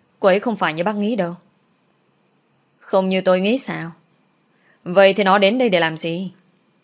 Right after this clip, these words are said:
Cô đừng có mà tin lời nó nói." "Cháu đến đây để xin lỗi An. Cháu đã quyết định rồi. Cháu sẽ sang Pháp định cư cùng với Đại.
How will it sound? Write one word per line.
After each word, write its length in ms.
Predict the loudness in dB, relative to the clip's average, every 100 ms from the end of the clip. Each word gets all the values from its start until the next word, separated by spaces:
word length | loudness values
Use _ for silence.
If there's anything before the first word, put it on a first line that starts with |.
| _ _ _
Cô 100 | 0
đừng 120 | 2
có 80 | 4
mà 100 | 4
tin 200 | 2 4
lời 140 | 4 2
nó 100 | 0
nói." 300 | -4 -6 -10 _ _ _ _ _ _ _ _ _ _ _ _ _ _ _ _ _ _ _
"Cháu 180 | 2 4
đến 240 | 4 4
đây 440 | 2 4 2 0 -2
để 200 | 0 2
xin 200 | 0 0
lỗi 160 | -2 -2
An. 280 | -6 -8 -12 _ _ _ _ _ _ _
Cháu 140 | 2
đã 100 | 2
quyết 140 | 2 0
định 240 | 0 -2
rồi. 320 | -8 -10 -12 -18 _ _ _ _ _ _
Cháu 220 | -2 0
sẽ 120 | 0
sang 240 | -2 -4 -6
Pháp 240 | -6 -4
định 220 | -2 -4
cư 180 | -4 -4
cùng 180 | -4 -6
với 100 | -6
Đại. 320 | -8 -10 -16